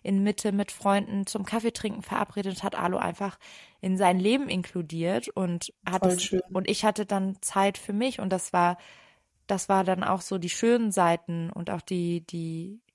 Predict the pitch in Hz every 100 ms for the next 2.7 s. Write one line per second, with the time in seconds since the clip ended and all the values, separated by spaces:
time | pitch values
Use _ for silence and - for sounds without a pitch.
0 | _ _ _ 180 175 175 185 180 190 -
1 | 185 185 180 - 185 190 180 175 175 190
2 | 175 - 190 - 185 175